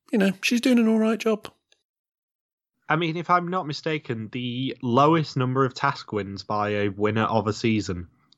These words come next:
Speaker 2: is four at the moment, and that includes winning the show. So three of eleven tasks, and that was Tom. So she is getting very close to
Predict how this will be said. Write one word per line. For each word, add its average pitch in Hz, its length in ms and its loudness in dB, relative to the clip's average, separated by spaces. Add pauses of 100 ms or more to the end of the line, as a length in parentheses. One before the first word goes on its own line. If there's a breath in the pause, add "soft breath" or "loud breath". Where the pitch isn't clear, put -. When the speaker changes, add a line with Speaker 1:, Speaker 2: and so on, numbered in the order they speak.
Speaker 2:
is 110 200 2
four 120 520 4
at 85 60 -4
the 90 80 -8
moment, 87 420 -6 (480)
and 110 160 2
that 113 160 4
includes 107 640 0 (220)
winning 104 460 0
the 95 200 -2
show. 90 460 -4 (400 loud breath)
So - 140 -10
three 123 340 4
of 113 100 4
eleven 107 360 2
tasks, 98 280 -2
and 95 120 -10
that 87 100 -4
was 98 100 -12
Tom. 92 320 0 (640)
So 135 400 2 (480)
she - 260 -2
is 151 140 0
getting 143 400 0
very 131 340 2
close 123 500 0
to 101 260 -2